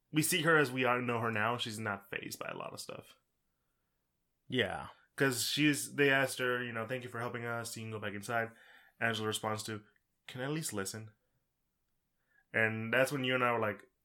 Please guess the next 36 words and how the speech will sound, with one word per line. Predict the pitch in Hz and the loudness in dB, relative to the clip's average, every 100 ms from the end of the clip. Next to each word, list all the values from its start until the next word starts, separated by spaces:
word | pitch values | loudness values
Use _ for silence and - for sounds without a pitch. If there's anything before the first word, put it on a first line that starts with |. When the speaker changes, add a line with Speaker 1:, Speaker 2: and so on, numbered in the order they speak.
| - | -10
Speaker 1:
"Ugh, | 120 135 139 139 135 131 127 123 120 | -4 -2 0 0 0 2 2 2 0
I | 113 131 | -2 -2
don't, | 135 131 123 113 - _ _ _ - | -2 -2 -4 -6 -14 _ _ _ -8
I | |
don't | 113 127 | -4 -4
know | 127 120 | -2 -2
about | 107 104 | -2 -6
this." | - 120 117 - - - | -8 -12 -12 -16 -16 -2
Speaker 2:
Yeah. | 120 101 101 104 - _ _ - | 0 0 0 -6 -10 _ _ -10
Speaker 1:
That | 117 | -8
was, | 117 110 - | -6 -8 -10
uh, | 110 110 107 104 - | -8 -6 -6 -10 -4
Speaker 2:
Because | 135 156 135 | 6 8 8
what | 143 143 | 6 8
they | 139 | 6
do | 123 139 | 8 6
to | 127 123 | 6 6
the | 113 | 6
guy | 113 107 | 6 4
is | 107 | 2
basically | 113 110 - 113 | 2 0 0 -4
just | 104 104 - | -4 -6 -4
to | 107 92 | -2 -2
execute | 107 107 110 104 | -2 -2 0 2
him. | 101 98 _ - - - _ _ | 2 -4 _ -20 -20 -20 _ _
Speaker 1:
Yeah, | 123 120 | -2 -2
not, | 131 185 196 - | 0 0 -2 -6
yeah, | 160 156 - | -4 -2 -2
it's | - - | -4 -6
in, | 139 135 123 | -6 -4 -4
behind | 117 143 175 | -4 0 0
the | |
building, | 123 113 107 101 | 0 0 0 -2
basically. | 101 101 107 104 104 - | -4 -4 -6 -10 -12 -12
Speaker 2:
Yeah. | 107 101 98 - _ _ _ _ _ | -8 -4 -4 -6 _ _ _ _ _
Speaker 1:
And | 117 117 110 107 104 | -2 0 0 -4 -8